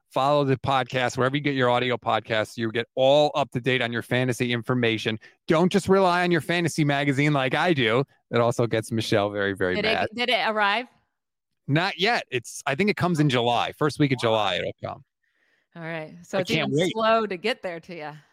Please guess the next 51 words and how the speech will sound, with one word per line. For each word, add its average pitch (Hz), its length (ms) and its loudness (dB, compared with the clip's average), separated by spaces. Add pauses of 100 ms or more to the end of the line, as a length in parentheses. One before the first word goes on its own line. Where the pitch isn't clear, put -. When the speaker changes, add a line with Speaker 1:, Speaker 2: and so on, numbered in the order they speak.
Speaker 1:
I'm 180 100 2
gonna 170 200 4
read 165 380 2
it. - 60 2
I'm 156 60 2
gonna 139 220 2
hi-, 143 260 -4
go 180 220 4
through 214 180 4
with 170 100 6
my 123 160 2
highlighter 170 680 2
and 107 80 2
highlight 156 500 2
everything. 170 720 0 (220)
It's - 80 -18
gonna 139 160 2
be 131 100 -2
so 151 260 0
great. 143 300 2
I'm 113 80 0
gonna 131 140 0
Speaker 2:
I'm 127 100 2
Speaker 1:
have 311 60 2
Speaker 2:
gonna 311 120 2
have 285 120 0
Speaker 1:
so 294 40 0
Speaker 2:
you 277 60 -2
send 254 220 0
me 262 100 -2
Speaker 1:
much 196 80 -6
fun. 240 80 -4
Speaker 2:
pictures 190 320 -6
so 190 160 -2
I 180 140 0
can 180 240 -12
post 180 460 -10
some 175 220 -12
on, 170 160 -12
uh, 160 320 -12
Twitter, 175 320 -10
just 165 220 -16
hilarious 170 540 -12
parts 165 320 -12
of 170 80 -20
it. - 120 -18 (960)
Speaker 1:
I, 180 240 -2
like, - 240 -2 (540)
I 254 80 4
don't 330 100 6
understand. 294 560 2